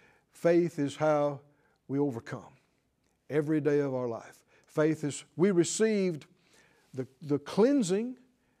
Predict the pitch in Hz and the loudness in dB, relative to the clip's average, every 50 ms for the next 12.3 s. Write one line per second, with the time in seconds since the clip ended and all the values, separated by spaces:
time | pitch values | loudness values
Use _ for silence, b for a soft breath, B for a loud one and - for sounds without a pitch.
0 | _ - 135 135 135 131 185 220 220 - - - 180 170 170 170 175 180 175 151 | _ -10 -8 -6 0 2 4 4 2 2 0 -2 -2 0 2 2 4 4 4 2
1 | 151 139 147 180 185 175 165 147 151 151 156 185 226 247 233 202 165 139 127 147 | 0 0 2 2 4 4 2 2 2 0 2 2 2 2 0 0 -2 -2 0 0
2 | 143 135 - - - 135 139 - - - _ _ _ _ _ _ _ _ _ _ | 0 -2 -4 -4 -4 -4 -4 -4 -8 -14 _ _ _ _ _ _ _ _ _ _
3 | _ _ _ _ _ _ _ _ _ _ - 175 170 170 165 160 160 160 151 - | _ _ _ _ _ _ _ _ _ _ 0 0 2 4 2 2 2 2 0 0
4 | 208 196 180 147 - 190 185 170 - 185 202 269 285 226 - _ - - _ _ | -2 -2 -2 -2 -4 -4 -4 -4 -4 -4 -4 -4 -6 -8 -16 _ -20 -20 _ _
5 | _ _ _ _ _ _ - 131 131 123 - 120 107 - - - _ _ _ _ | _ _ _ _ _ _ -8 -6 -6 -6 -6 -10 -14 -14 -16 -20 _ _ _ _
6 | _ _ _ _ _ _ _ _ - - 127 127 - - 127 - - 220 285 277 | _ _ _ _ _ _ _ _ -8 -6 -6 -6 -6 -8 -8 -4 -4 -4 -4 -6
7 | 160 - _ _ _ _ _ _ _ _ _ _ _ - - 165 180 165 165 156 | -14 -16 _ _ _ _ _ _ _ _ _ _ _ -6 -4 -2 0 0 0 0
8 | 139 - 196 208 208 170 165 143 123 160 254 320 330 247 151 127 123 120 117 - | 0 2 2 2 2 2 0 0 0 -2 -2 -2 -2 -4 -6 -8 -10 -12 -14 -14
9 | - 123 117 131 127 _ _ _ _ _ _ _ _ _ _ _ _ _ _ _ | -14 -16 -16 -16 -18 _ _ _ _ _ _ _ _ _ _ _ _ _ _ _
10 | _ _ _ _ _ _ _ - - 156 180 170 160 156 156 143 - - 185 208 | _ _ _ _ _ _ _ -6 -2 -2 0 0 2 0 0 0 2 2 2 2
11 | 214 196 170 160 135 120 123 147 151 170 190 180 139 117 160 180 233 277 269 220 | 4 2 -2 -2 -4 -4 -4 -2 0 0 0 0 0 2 4 4 4 4 2 -2
12 | 202 - - - - _ | -6 -8 -14 -20 -20 _